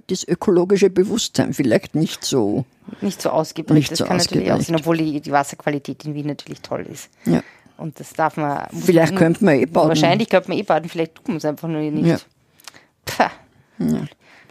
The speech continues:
Speaker 2: Naja, aber hat man dort auch Wäsche gewaschen, zum Beispiel?
Speaker 1: Na, eher Wäsche gewaschen hat man eher im Wienfluss.
Speaker 2: Okay.
Speaker 1: Also möglicherweise, aber jetzt, ich wüsste jetzt nicht
Speaker 2: Aber
Speaker 1: von
Speaker 2: war
Speaker 1: einem
Speaker 2: nicht so eine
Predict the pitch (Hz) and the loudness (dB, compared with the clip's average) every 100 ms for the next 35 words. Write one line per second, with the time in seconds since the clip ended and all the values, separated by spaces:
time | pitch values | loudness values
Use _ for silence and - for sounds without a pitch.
0 | _ 175 170 160 - - - 180 165 170 | _ 0 2 2 -2 -10 -2 0 0 -2
1 | 196 190 185 170 151 151 185 - 180 - | 0 2 0 -2 -4 -6 -10 -8 -8 -6
2 | 240 262 _ _ _ - 247 226 - 294 | -6 -6 _ _ _ -12 -8 -6 -8 -10
3 | 302 - 311 262 262 262 240 143 202 214 | -10 -10 -2 2 4 4 4 2 4 6
4 | 214 208 - 151 165 - - - - 156 | 4 4 2 0 -2 -2 -6 -6 -2 0
5 | 170 170 143 110 143 139 147 131 151 - | 0 0 -2 0 0 0 0 0 -2 -4
6 | - 85 - - _ _ _ _ _ - | -8 -8 -12 -18 _ _ _ _ _ -12
7 | 170 - 160 - _ _ _ _ - 120 | -10 -8 -10 -12 _ _ _ _ -4 -2
8 | 107 110 104 135 139 151 139 113 - 95 | -2 -2 2 4 4 0 0 0 -2 -2
9 | - 98 78 117 131 131 - 120 147 151 | 0 0 0 0 0 -2 -6 -8 -2 -2
10 | - 147 139 - 165 160 165 170 - 170 | 0 -2 0 0 2 4 4 4 0 2
11 | 165 | 2